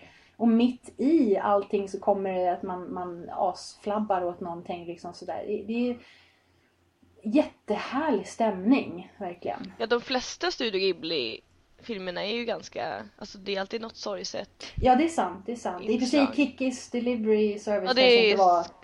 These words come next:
Speaker 2: nej, men den
Speaker 1: Men den är
Speaker 2: är
Speaker 1: inte
Speaker 2: inte en av
Speaker 1: heller,
Speaker 2: de
Speaker 1: den är
Speaker 2: bästa
Speaker 1: inte så
Speaker 2: heller.
Speaker 1: poppis heller.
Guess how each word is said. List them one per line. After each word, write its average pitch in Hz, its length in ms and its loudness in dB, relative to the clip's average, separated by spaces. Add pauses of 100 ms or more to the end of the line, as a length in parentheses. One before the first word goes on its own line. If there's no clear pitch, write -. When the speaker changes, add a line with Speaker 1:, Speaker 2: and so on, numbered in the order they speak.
Speaker 2:
nej, 208 400 4
men 202 120 -2
den 202 80 2
Speaker 1:
Men 226 80 6
den 240 140 12
är 240 40 10
Speaker 2:
är 233 40 8
Speaker 1:
inte - 20 6
Speaker 2:
inte 220 120 6
en 226 60 8
av 214 60 10
Speaker 1:
heller, 208 200 8
Speaker 2:
de 226 60 4
Speaker 1:
den 226 80 6
är 220 100 2
Speaker 2:
bästa 208 180 -2
Speaker 1:
inte - 0 -
så - 60 -10
Speaker 2:
heller. 208 80 2
Speaker 1:
poppis 208 260 0
heller. 262 500 8